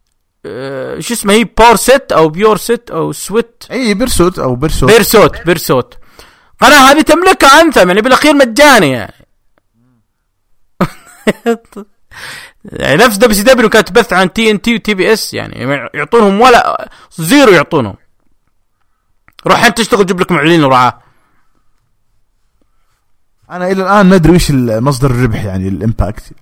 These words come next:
Speaker 2: التيشيرتات يمكن، يمكن، أو التمويل حقهم
Speaker 1: لا،
Speaker 2: من
Speaker 1: أت-، أتوقع النتورك، حتى نو-، لو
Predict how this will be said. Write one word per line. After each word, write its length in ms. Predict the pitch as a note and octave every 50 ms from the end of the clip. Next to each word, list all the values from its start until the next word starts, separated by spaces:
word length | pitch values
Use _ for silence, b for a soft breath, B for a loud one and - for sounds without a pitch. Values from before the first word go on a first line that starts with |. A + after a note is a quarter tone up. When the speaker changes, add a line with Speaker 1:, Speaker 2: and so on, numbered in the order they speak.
| _ -
Speaker 2:
التيشيرتات 720 | - - - - B2 D#3+ - - C3+ B2 A#2+ A#2 - -
يمكن، 380 | A#2 A2+ G#2+ - A2+ A2 A2+ A#2 - _ _ _ _ _ -
يمكن، 320 | E3 E3+ D3+ - - - - - - _ _ _ -
أو 140 | - G2+ A2+
التمويل 440 | A#2+ - - D#3 E3 F3+ F#3+ D3 -
حقهم 260 | - E3 - G#3+ A#3
Speaker 1:
لا، 80 | A3+ G3
Speaker 2:
من 440 | - D#3 F3+ F3+ G#3 G#3+ A3 A3+ A3
Speaker 1:
أت-، 180 | - - -
أتوقع 720 | F#3 G#3 - - A3+ A3+ B3+ C4 C4 - - A3 F#3 F3+
النتورك، 580 | F3+ F3+ F3+ F3 E3 - C#3+ A#2 A2+ - - -
حتى 220 | - D3 - E3+
نو-، 180 | F3 G3+ F#3 F3 -
لو 120 | F3+ F3